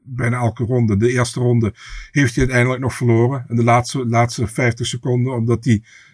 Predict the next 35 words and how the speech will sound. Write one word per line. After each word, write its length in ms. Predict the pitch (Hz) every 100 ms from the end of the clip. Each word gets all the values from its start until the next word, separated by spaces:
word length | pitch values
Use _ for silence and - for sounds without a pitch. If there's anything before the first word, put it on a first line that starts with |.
| - -
Tafa 440 | 135 123 - 113
hem 120 | 113
behoorlijk 440 | 107 107 127 131 -
goed 160 | 131
had 120 | 127 -
geraakt. 440 | - 101 123 - _ _ - - _
Eh, 260 | 113 110 107
want 280 | 110 107 -
Oesman 320 | 135 - 113
had 120 | 104
zelf 240 | 135 120 104
niks 220 | 120 -
gedaan 300 | 107 101 110
daarvoor, 320 | 123 135 123
ja, 160 | 107 120
op 120 | -
hem 120 | 120
gelegen. 500 | 135 123 123 120 - - - - - -
Tweede 280 | 147 131
ronde 480 | 123 123 117 107 95 _ _ _ _ _ _ -
ook 220 | 147 143
naar 180 | 135 135
de 60 |
grond 280 | 123 143 131
gehaald, 300 | - 135 135
ook 180 | 135 135
op 140 | 131
hem 120 | 135 123
gelegen. 500 | 135 123 123 123 117
Derde 260 | 113 120
ronde 200 | 120 117
ook 140 | 107 101
op 140 | 98
hem 80 | 107
gelegen. 500 | 110 101 95 90